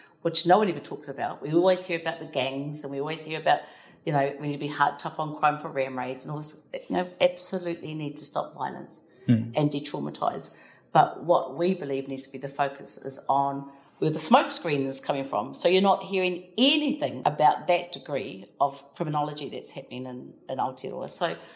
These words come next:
Speaker 1: those are some of the things. And again, it's not about being, um, anti-wealthy. It's just been anti a tax system that's been designed to keep the super rich rich and to keep everyone else in the struggling poor.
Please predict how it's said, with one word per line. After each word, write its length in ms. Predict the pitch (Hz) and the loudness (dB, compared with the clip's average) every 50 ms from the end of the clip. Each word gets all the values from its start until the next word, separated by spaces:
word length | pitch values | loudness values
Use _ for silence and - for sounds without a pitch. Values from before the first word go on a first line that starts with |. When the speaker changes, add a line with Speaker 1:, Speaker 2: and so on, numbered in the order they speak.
| - - _ _ | -20 -20 _ _
Speaker 1:
those 300 | - 196 208 220 220 214 | 4 6 8 8 8 6
are 340 | 208 180 165 165 165 - - | 6 6 4 2 0 -6 -8
some 220 | - - 165 - | -6 -6 -6 -6
of 60 | 151 139 | -6 -6
the 80 | 143 139 | -8 -8
things. 500 | - - 147 117 85 78 - - - - _ _ - | -8 -8 -8 -8 -8 -8 -8 -10 -12 -14 _ _ -2
And 400 | 151 151 151 147 143 143 139 - - - - - - - - _ - - - | -2 0 0 -2 -2 -4 -6 -10 -14 -18 -20 -20 -20 -20 -20 _ -8 -4 -2
again, 720 | 165 147 - 180 175 160 143 139 170 220 240 - - - - - | -2 0 2 4 6 6 6 4 4 2 0 -2 -6 -6 -2 -2
it's 260 | 160 147 - - - | -2 2 2 2 4
not 180 | 165 170 180 | 4 4 4
about 380 | 180 175 170 160 151 147 - - | 4 4 2 2 0 0 -2 -6
being, 480 | 147 147 143 139 139 139 139 139 135 - - - | -4 -4 -2 -2 -4 -4 -4 -6 -8 -10 -10 -8
um, 320 | 143 135 127 127 127 - - - _ _ _ - | -6 -6 -6 -6 -8 -10 -14 -20 _ _ _ 2
anti-wealthy. 960 | 151 147 147 - - - - - - - 196 - - - - - 196 - - _ _ _ _ - _ _ - | 4 4 4 2 0 -4 -2 0 0 -2 -2 -6 -10 -12 -10 -10 -12 -14 -16 _ _ _ _ -20 _ _ -4
It's 140 | 160 151 - | -2 0 2
just 300 | - 165 156 - - - | 2 2 2 0 0 -2
been 200 | 151 139 - - | -2 -2 -2 0
anti 300 | - 147 147 147 - 139 | 0 0 0 0 0 0
a 40 | 135 | -2
tax 400 | - - - 113 110 - - - | -2 -2 -2 -2 0 2 2 0
system 340 | - 131 - - - 135 139 | 2 0 -2 -2 -2 0 0
that's 180 | 135 135 - | 0 -2 -2
been 200 | - 143 135 127 | -2 -2 0 2
designed 640 | 131 135 135 - 185 185 160 - - 170 208 214 - - - - - - _ _ - | 2 2 4 8 8 8 8 6 2 -2 -4 -4 -6 -8 -14 -20 -20 -20 _ _ -6
to 100 | - 180 | -6 2
keep 200 | - 190 170 - | 4 4 4 4
the 60 | - | 4
super 300 | - - - 311 302 - - | 0 0 0 0 -2 -4 -6
rich 260 | - - - - - | -6 -6 -6 -6 -4
rich 400 | 160 165 165 165 - - - - - - - _ _ | -4 -4 -2 -2 -2 -2 -4 -6 -16 -20 -20 _ _
and 120 | - 156 147 | -2 0 0
to 60 | - | 0
keep 260 | - - 135 - - - | -2 -4 -6 -4 -4 -6
everyone 280 | 170 175 170 151 139 139 | -2 0 0 2 2 0
else 260 | 139 143 135 - - | -2 -2 -2 -4 -4
in 60 | - | -4
the 60 | - | -6
struggling 440 | - - - - 151 - - 131 135 | -6 -4 0 0 0 0 -2 -6 -10
poor. 440 | 139 - - 190 165 147 - - | -10 -6 -4 -4 -2 -2 -4 -8